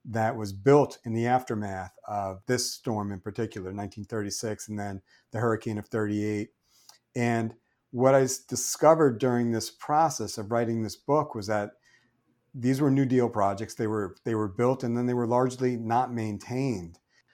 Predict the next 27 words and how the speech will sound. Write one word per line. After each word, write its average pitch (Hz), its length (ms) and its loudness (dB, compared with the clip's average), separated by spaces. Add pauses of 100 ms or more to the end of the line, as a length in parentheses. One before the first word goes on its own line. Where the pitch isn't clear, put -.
So 127 280 0
there 123 280 2
are, 120 500 2 (340)
there 131 160 2
are 120 180 4
really 143 340 4
scary 131 500 4
issues, 107 380 -2
in, 104 220 -6
in 104 200 -6
my 101 180 -4
opinion, 101 480 -6
that 98 220 -6 (180)
m-, 120 260 0
a 139 80 6
lot 165 160 8
of 160 80 -2
people 170 240 0
are 160 80 6
aware 117 300 4
of, 113 100 -2
but 120 80 -2
most 127 260 -2
people 123 300 -2
just 107 240 -8
are 117 80 -2
not. 101 360 -2